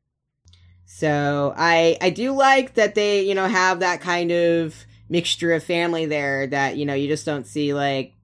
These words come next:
you know, blood, blood siblings. It's like, no, he treats Izzy like his actual sister.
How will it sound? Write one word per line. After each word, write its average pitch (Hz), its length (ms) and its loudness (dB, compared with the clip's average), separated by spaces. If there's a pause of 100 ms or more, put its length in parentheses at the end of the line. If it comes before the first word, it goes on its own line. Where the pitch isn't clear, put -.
(180)
you 160 160 -6
know, 143 80 -4
blood, 160 380 -2
blood 175 300 -2
siblings. 139 420 -8
It's 156 100 -10
like, 196 140 -2
no, 262 180 2
he 208 200 -2
treats - 440 -8
Izzy 165 320 -2
like 156 340 -2 (260)
his 175 180 -2
actual 160 340 -4
sister. 113 580 -6